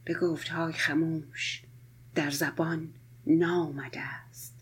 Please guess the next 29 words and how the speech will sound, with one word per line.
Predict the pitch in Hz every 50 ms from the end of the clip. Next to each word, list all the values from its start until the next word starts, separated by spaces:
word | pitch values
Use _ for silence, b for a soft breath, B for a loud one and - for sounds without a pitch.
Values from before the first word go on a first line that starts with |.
| - -
آن | - - - - -
که | - - -
منم." | - - - - - - - - - - - - - - - - - - - - - - - - - - - - - - - - - - -
So | - 202
I | 214 214
decided | 185 226 - - - 226 254 277 - 214 - -
to | - -
use | 196 196 202 196 180 214
a, | 196 185 185 - b b b b b b b b b - - - - - - - - - -
to | - - 180
use | 180 202 202 190 190
a | 196 175 175 175 175 - - - - - - - - - - -
vague | 147 147 147 151 156 151 151 160 170 180 170 - 143 -
and | 175 160
general | - - 156 147 160 165 175 175
explana-, | 175 - - - - 190 185 185 185 190 196 - - -
explanation | - - - - - - 170 170 185 190 220 294 - - - - - -
and, | - 143 -
or | - 160 156
description. | - 170 165 165 - - 240 233 - - - - -
I | - - -
said, | - - 190 190 190 - B B B B B B B B B B
"You | 208 202 233 247 247 247
are | 233 226 190 196 233 220
that, | 214 202 156 101 214 233 - - - - - - - - - - - - - -
Ani." | 170 175 185 185 180 160 147 139 147 175 202 - - - - - - - - - - - - -
I | 220
said, | 226 - 269 254 262 233
"You | 220